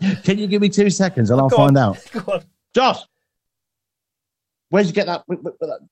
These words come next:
Speaker 1: that, where's that from? Hey? Wikipedia.
Speaker 2: <laughs> It must be real, then. It must be real if, if, if you got
Speaker 1: It's
Speaker 2: it
Speaker 1: gotta
Speaker 2: from
Speaker 1: be
Speaker 2: there.
Speaker 1: real, then, you s-, absolute p-, you ever.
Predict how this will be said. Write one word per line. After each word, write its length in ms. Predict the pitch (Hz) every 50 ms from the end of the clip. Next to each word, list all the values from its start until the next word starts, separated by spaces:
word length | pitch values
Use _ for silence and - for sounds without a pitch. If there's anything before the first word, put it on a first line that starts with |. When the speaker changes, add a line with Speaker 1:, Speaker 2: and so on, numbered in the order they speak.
| _
Speaker 1:
that, 140 | - 139 - - _ _ _ _ _ _ _ -
where's 140 | 185 175
that 160 | 180 180 - -
from? 240 | 160 117 95 - _ _ _ _ _ _ _ _ _ _ _ _ _ _ _ _ _ _ _ _ _ _ -
Hey? 340 | 160 208 226 190 - - - _ _ _ _ _ _ _ _ _ _ _ _ _ _ _ _ _ _ _ _ _ _ _ _ _ _ _ _ _ _ 127
Wikipedia. 680 | 160 - - 123 - 160 147 139 110 92 80 - - _ _ _ _ _ _ _ _ _ _ _ _ _ -
Speaker 2:
<laughs> 300 | 120 - - 226 190 -
It 80 | 233 214
must 200 | 196 233 226 -
be 100 | 208 175
real, 280 | 160 190 202 226 226 208
then. 180 | 180 147 123 - - - - - - - -
It 100 | 175 180
must 180 | 202 185 -
be 80 | - 170
real 320 | 160 180 196 185 147 - _
if, 140 | - - -
if, 220 | 170 147 - -
if 160 | - 135 - -
you 80 | 156
got 120 | 143 160 -
Speaker 1:
It's 100 | - -
Speaker 2:
it 20 |
Speaker 1:
gotta 160 | 302 285 277
Speaker 2:
from 80 | 285 285
Speaker 1:
be 60 | 277
Speaker 2:
there. 140 | 285 285 285
Speaker 1:
real, 80 | 262
then, 120 | 247 233 220
you 100 | 226 214
s-, 220 | - - - - - - 988 988 988 988 988 988 988 988 988 988 988 988 - _
absolute 640 | 220 254 254 - - - 220 233 226 226 220 180 -
p-, 80 | 220 220 - - - - - - - - - - - -
you 100 | 185 196 190 -
ever. 460 | 247 277 302 247 247 196 135 -